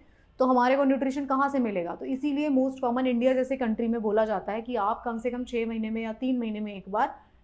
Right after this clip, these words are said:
डीवॉर्मिंग के टैबलेट ज़रूर खा लो, सब लोग, सब लोग। और ये टैबलेट बहुत सस्ती होती है और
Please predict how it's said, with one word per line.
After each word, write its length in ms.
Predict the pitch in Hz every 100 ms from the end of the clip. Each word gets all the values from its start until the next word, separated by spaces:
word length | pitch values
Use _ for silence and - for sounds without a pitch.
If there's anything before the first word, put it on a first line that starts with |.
| -
डीवॉर्मिंग 460 | 285 285 233 226
के 80 | 254
टैबलेट 420 | 247 185 196 262
ज़रूर 340 | 233 247 277 269
खा 180 | -
लो, 180 | 170 170
सब 240 | 175 254 208
लोग, 200 | 185 -
सब 240 | - 240 196
लोग। 180 | 196 - _ _ _ _ -
और 100 | 226
ये 120 | 254
टैबलेट 340 | 269 240 240 233
बहुत 300 | 226 247 262
सस्ती 240 | 262 269
होती 180 | 262 269
है 60 |
और 300 | 285 254 -